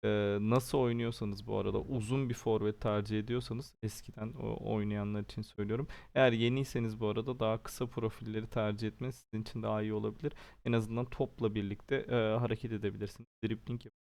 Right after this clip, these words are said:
e, oyunun içindeki ratinginiz, e, oyun sonu aldığınız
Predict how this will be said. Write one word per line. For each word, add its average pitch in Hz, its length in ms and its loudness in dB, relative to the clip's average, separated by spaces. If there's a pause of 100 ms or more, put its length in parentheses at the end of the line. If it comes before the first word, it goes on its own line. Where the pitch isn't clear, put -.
(1040)
e, 113 260 6
oyunun 135 440 2
içindeki 127 500 -4
ratinginiz, 131 800 0
e, 110 260 0
oyun 123 280 2
sonu 117 320 -2
aldığınız 110 600 0